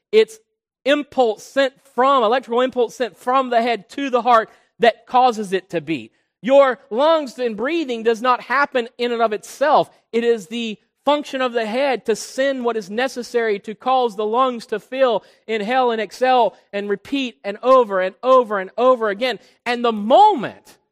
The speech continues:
that even the involuntary actions, not to mention the voluntary actions, the moment that there is a disruption between the connection of the head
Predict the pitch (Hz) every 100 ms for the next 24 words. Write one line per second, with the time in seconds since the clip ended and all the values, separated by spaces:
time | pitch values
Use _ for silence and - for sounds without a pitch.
0 | _ _ _ _ _ 233 233 254 311 349
1 | 302 277 240 202 254 320 311 - 208 180
2 | 170 226 220 262 269 220 247 330 262 208
3 | 165 202 190 185 233 320 247 190 156 131
4 | 123 120 - 123 185 - _ _ _ _
5 | - 240 226 220 269 370 302 220 220 190
6 | 254 339 294 247 254 196 208 208 - 240
7 | 349 247 247 214 196 254 240 208 - 196
8 | 226 359 - - 175 135 _ _ - 226
9 | 220 185 196 170 269 330 349